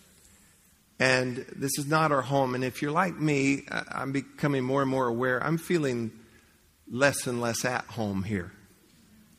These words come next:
You feel that? Uh, the Proverbs talks about that,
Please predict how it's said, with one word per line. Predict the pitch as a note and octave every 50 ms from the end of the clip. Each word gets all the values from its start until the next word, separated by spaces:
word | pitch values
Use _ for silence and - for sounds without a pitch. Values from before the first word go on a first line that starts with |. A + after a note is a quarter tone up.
| - -
You | A2
feel | - - D#3 D#3 D#3
that? | D3+ D#3+ D#3+ D#3+ - - - - - - - - - - - - - - - - - - - - - - - - - -
Uh, | - D3+ D3+
the | D3+ - E3 C#3+
Proverbs | - F3 F3+ F3+ F3+ E3+ D3 - -
talks | - E3 D3+ - - -
about | C3+ C3+ C#3 C#3 C#3+ C#3+ C3
that, | C3 C3 -